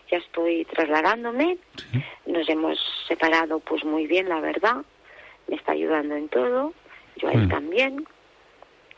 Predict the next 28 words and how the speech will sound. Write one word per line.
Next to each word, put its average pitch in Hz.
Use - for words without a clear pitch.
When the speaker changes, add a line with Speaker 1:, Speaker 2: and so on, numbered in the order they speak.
Speaker 1:
Mi 165
hija 156
se 156
lo 151
ha 151
tomado 151
muy 156
bien 175
porque, -
pues, -
nos 147
ve 151
felices 165
y 151
bien. 233
Incluso 147
nos 156
iremos 156
el 165
mes 160
que 170
viene 165
de 156
vacaciones 160
los 160
tres 170
y 175
todo. 240